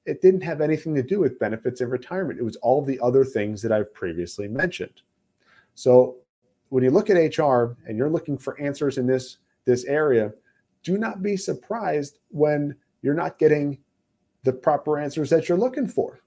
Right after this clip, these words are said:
You're not getting the information that you're going to or want to or desire to receive, because that is not their area of expertise. Again, not to their fault. It's just not what their job description is and what they were trained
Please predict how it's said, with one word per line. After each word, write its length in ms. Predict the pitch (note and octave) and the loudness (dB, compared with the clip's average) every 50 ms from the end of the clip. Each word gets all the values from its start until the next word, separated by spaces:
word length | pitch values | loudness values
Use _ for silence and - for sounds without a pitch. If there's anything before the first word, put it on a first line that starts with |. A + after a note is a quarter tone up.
| _ _ _ _ - | _ _ _ _ -6
You're 120 | C3 C#3+ | -2 -2
not 160 | F3+ E3 - | -2 -2 2
getting 220 | - E3+ D#3+ D#3+ D3 | 2 2 4 4 2
the 160 | C3+ C#3 D3 | 2 2 2
information 840 | D#3 D#3+ - - D3+ C3 B2+ C#3 D#3+ E3+ - - C3 B2+ B2 B2 - _ _ _ _ _ | 0 0 -2 -2 0 0 2 0 0 0 2 2 2 2 2 -2 -6 _ _ _ _ _
that 180 | - B2+ B2 B2 | 0 0 2 2
you're 100 | C3+ B2 | 2 2
going 360 | C3 D3 C#3+ C#3+ C#3+ C#3+ C3+ - | 4 6 6 6 4 2 0 0
to 480 | - C#3 C3 B2+ B2 B2 A#2+ A#2 - - - - | 2 2 4 6 4 4 2 0 -4 -12 -12 -4
or 120 | A#2+ A2+ | -2 -2
want 340 | A2 A2 B2 D#3 A3 G3+ - | 0 2 0 0 -2 -4 -6
to 220 | - A#2 G2 F#2 G2 | -4 -2 -2 0 0
or 120 | A#2 A#2+ | -2 0
desire 540 | A#2 B2 B2 A2+ C3 D3 G#3 A3+ F#3 C#3+ B2 | 2 2 2 4 4 2 2 2 0 0 -2
to 280 | - - G2 F#2+ F#2 - _ _ _ _ _ _ - | -4 -6 -6 -8 -8 -10 _ _ _ _ _ _ 2
receive, 600 | B2 C3+ B2+ - - - B3+ B3 - - - - _ _ _ _ _ _ _ _ _ - | 2 2 2 0 -4 -4 -2 -2 -2 -4 -6 -12 _ _ _ _ _ _ _ _ _ -8
because 320 | - C3 - D3+ C3+ - | -6 0 0 0 0 0
that 200 | - - E3 G#3 | 2 4 4 4
is 140 | G#3+ F#3 F#3+ | 4 0 0
not 240 | F3+ E3+ E3 F3 - | -2 -4 -4 -2 -2
their 200 | E3+ D#3+ D#3 - | 0 0 0 0
area 260 | - C3 B2+ C3 C3 | 0 4 6 6 6
of 60 | B2 | 6
expertise. 640 | B2+ B2+ B2 - - C3+ B2+ - B3+ B3 D#3+ G2 G#2+ | 6 4 4 0 -2 -2 0 0 0 0 0 0 -4
Again, 280 | G#2+ - C#3 A#2+ G#2 | -4 -4 -4 -6 -4
not 340 | G#2 A#2 C#3+ E3 E3+ _ _ - | -4 -4 -6 -6 -8 _ _ -8
to 200 | - F#3 F3+ E3 | -4 -2 -2 0
their 340 | B2 A2+ A2 G#2+ A2+ A#2 | 2 2 4 4 4 2
fault. 540 | A#2+ - - - G3+ A#3 G#3 D#3 E3 F3 - - | 0 -4 -4 -2 0 2 2 0 0 -2 -6 -8
It's 200 | - - B2+ - | -6 -4 -4 -2
just 260 | F3+ E3+ - - - | -4 -6 -6 -6 -4
not 320 | D3+ C#3+ C3+ C#3 - _ _ _ _ _ _ | -2 -2 -2 -2 -4 _ _ _ _ _ _
what 240 | - B2 D3+ D#3 - | 2 2 2 2 4
their 180 | - D3 C#3+ C#3 | 4 6 6 6
job 360 | A#2 C3 C3+ B2 B2+ C3 C#3 | 4 2 0 0 0 -2 0
description 520 | C#3+ C3+ - - C#3 C3+ C3+ - - A#2+ | -2 -2 0 2 0 0 0 0 -2 0
is 180 | A#2 A#2 A#2+ B2 | 2 2 2 2
and 100 | A#2 G#2+ | 2 2
what 180 | G#2+ A2+ A2 - | 0 0 2 4
they 120 | B2+ B2+ | 4 6
were 160 | B2 C3 C3+ | 6 4 2
trained 580 | C3 - - - A2+ G2+ F#2+ F#2+ G2 G#2+ A2 | 0 -2 -6 -4 -4 -2 -2 -2 -2 -4 -6